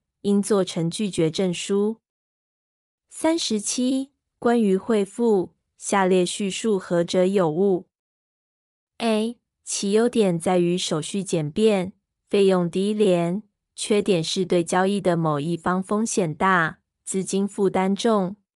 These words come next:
B、属于顺汇，其中C O D由买方负担风险，C W O则由卖方负担风险。C、根据外汇局统计，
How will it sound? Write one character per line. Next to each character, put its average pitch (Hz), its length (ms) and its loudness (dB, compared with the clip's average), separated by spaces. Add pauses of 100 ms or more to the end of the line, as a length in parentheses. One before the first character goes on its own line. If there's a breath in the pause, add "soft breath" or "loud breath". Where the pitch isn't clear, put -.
(920)
B、 247 420 -2 (200)
属 185 300 2
于 170 160 0
顺 240 300 0
汇， 214 520 0 (240)
其 - 240 -6
中 208 240 0
C 254 300 0
O 247 120 4
D 220 300 -2
由 180 160 4
买 180 240 0
方 196 260 -2
负 226 180 0
担 214 240 0
风 247 240 0
险 185 500 0 (320)
，C - 260 -4
W 202 500 0
O 190 320 2
则 175 240 0
由 170 240 2
卖 190 240 0
方 196 240 -2
负 214 180 0
担 190 240 0
风 233 240 -2
险。 185 520 0 (1120)
C、 262 480 -2 (240)
根 247 220 0
据 247 180 0
外 220 240 4
汇 208 220 0
局 185 200 -2
统 165 300 -4
计， 202 480 -2